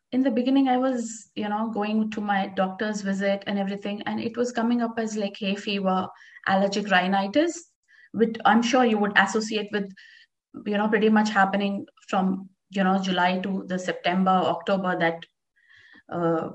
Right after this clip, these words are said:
the fall seasons, basically. But then it started happening around the year. And as a mother, I was, like, really, really worried about this because she was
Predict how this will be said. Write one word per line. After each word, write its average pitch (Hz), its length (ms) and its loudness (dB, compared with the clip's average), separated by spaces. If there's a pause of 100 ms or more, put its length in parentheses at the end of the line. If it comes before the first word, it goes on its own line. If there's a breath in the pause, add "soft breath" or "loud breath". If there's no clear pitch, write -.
the 190 120 -8
fall 214 260 4
seasons, 185 380 0
basically. 190 440 -2
But 214 220 -2
then 233 300 2
it 220 160 -6 (100)
started 277 400 -2
happening 240 540 -4 (100)
around 214 220 4
the 208 60 0
year. 190 260 0 (760 soft breath)
And 185 360 0 (160)
as 220 180 2
a 247 40 4
mother, 214 340 4
I 226 100 4
was, 226 160 0
like, 233 200 2
really, 226 260 2
really 240 260 4
worried 190 280 0
about 247 280 2
this 302 220 -2
because 233 240 -4
she 233 160 -4
was 214 440 -2